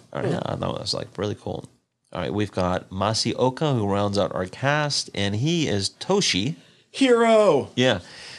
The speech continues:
Speaker 1: So people probably gonna know him from Heroes, right? From, uh, two thousand six through twenty ten.
Speaker 2: Save the cheerleader, save the world.
Speaker 1: Yeah, dude. He was also in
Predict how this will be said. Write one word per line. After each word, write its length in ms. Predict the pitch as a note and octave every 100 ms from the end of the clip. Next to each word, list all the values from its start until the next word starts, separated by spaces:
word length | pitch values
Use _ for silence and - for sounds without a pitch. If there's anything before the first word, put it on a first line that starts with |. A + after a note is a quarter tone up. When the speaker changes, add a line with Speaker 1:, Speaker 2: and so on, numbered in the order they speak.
| -
Speaker 1:
So 280 | - - A2
people 400 | A2 D#3+ D#3 D3
probably 320 | C#3 A#2+ B2
gonna 160 | C3 A#2
know 160 | A#2 A2+
him 120 | B2+
from 160 | D3 C#3
Heroes, 500 | B2 F#2 F2+ G2 G2
right? 200 | F#2+ A2
From, 240 | F2+ F#2
uh, 280 | F#2 F#2 F#2+
two 160 | F2+ A2
thousand 220 | G#2+ A#2+
six 260 | - A#2
through 160 | - B2
twenty 300 | A#2 A2 B2
ten. 420 | C3+ F2+ F#2 A#2 -
Speaker 2:
Save 260 | - A2+
the 60 | A2
cheerleader, 440 | A2+ B2 B2+ B2+
save 220 | B2 B2+ A#2+
the 80 |
world. 400 | A#2+ C#3+ C3 A2+ -
Speaker 1:
Yeah, 240 | G2 G2
dude. 260 | C3+ A2+ A#2
He 80 | A#2
was 140 | A2
also 420 | A2+ B2+ B2+ C3
in 220 | A2 G#2+